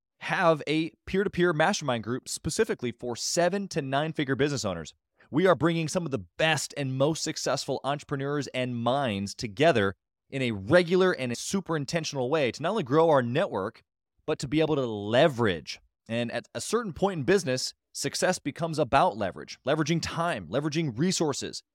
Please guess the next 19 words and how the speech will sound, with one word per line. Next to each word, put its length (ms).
leveraging 500
key 400
relationships. 960
This 140
is 80
exactly 440
what 180
we're 140
doing 460
inside 460
of 140
the 160
peer-to-peer 720
mastermind 560
group 220
called 220
Gathering 340
the 60
Kings, 500